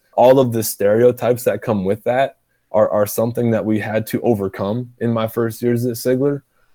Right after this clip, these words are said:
Uh, and we wanted to be able to be a brand in the community,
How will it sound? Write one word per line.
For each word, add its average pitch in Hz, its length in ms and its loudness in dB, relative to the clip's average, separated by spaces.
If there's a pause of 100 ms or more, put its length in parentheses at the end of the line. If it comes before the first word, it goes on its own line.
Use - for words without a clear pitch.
(120)
Uh, 104 200 2
and 120 140 2
we 113 80 4
wanted 120 400 0
to 135 100 0
be 113 160 0
able 117 200 2
to 107 100 0
be 110 180 2
a 104 80 2
brand 107 540 -2
in 107 160 -4
the 101 80 -4
community, 104 840 -2